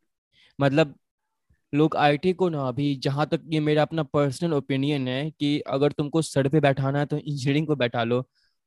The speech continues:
आईआईटी, बच्चा आईआईटी करेगा, आईआईटी कैसे करेगा? आईआईटी तो college का नाम है, College का एक group है पूरा, वो कर भी कैसे सकता है? करेगा तो वहाँ पे जाके बीटेक करेगा।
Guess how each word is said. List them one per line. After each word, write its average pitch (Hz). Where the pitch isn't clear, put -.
आईआईटी, 147
बच्चा 139
आईआईटी 143
करेगा, 139
आईआईटी 175
कैसे 180
करेगा? 120
आईआईटी 151
तो 185
college 175
का 135
नाम 117
है, 123
College 165
का 175
एक 139
group 135
है 120
पूरा, 113
वो 170
कर 196
भी 196
कैसे 156
सकता 117
है? 117
करेगा 202
तो 208
वहाँ 190
पे 185
जाके 190
बीटेक 190
करेगा। 139